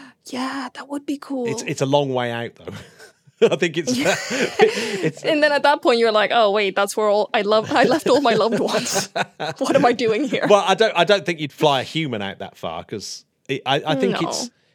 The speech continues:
Speaker 2: I think it's even further out than New Horizons has gone. Like, it's, it's, it's
Speaker 1: Yeah, it must
Speaker 2: it's,
Speaker 1: be, it must
Speaker 2: it's
Speaker 1: be.
Speaker 2: hundreds of A U out. But yeah, you can use mi-, uh, gravitational micro,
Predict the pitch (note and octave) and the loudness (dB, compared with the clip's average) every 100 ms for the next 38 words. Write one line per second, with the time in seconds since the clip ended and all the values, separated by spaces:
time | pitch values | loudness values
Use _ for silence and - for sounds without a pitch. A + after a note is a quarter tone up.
0 | _ - D3+ F#3 F3 C#3+ E3+ D3 C#3+ - | _ -4 -2 -2 -2 -4 -4 -4 -4 0
1 | C#3+ C3 C3 F#2+ A#2 A#2+ A#2 G#2+ A2 B2+ | 0 0 -2 -4 -6 -4 -4 -4 -4 -4
2 | C3+ G#2 F#2 F2+ - F2 F#2+ _ - A#2+ | -6 -8 -12 -14 -14 -16 -18 _ -8 -8
3 | D3+ - - C3+ - - C3 A2+ - - | -6 -10 -12 -14 -14 -14 -14 -12 -14 -14
4 | _ - A#3+ A#3+ A#3 A#3+ A#3+ B3 - - | _ -8 0 2 2 2 2 0 -6 -4
5 | - F#3+ C#3 - D3+ D3+ B2+ A2+ A2+ A2 | -4 -2 -4 -2 -2 0 -2 -6 -4 -4
6 | G#2 G#2 G2 F#2 F2 - _ _ _ _ | -6 -6 -6 -8 -12 -18 _ _ _ _
7 | C#3+ C3 F3 F3 F3+ G3 G3+ A3+ D#3 F#3+ | -2 0 2 0 -2 -4 -4 -4 -2 -2
8 | F#3 E3 F#3 F3+ - E3 D3+ D3 D#3+ - | 0 0 0 -2 -2 -2 -2 -2 -4 -4
9 | D3 | -6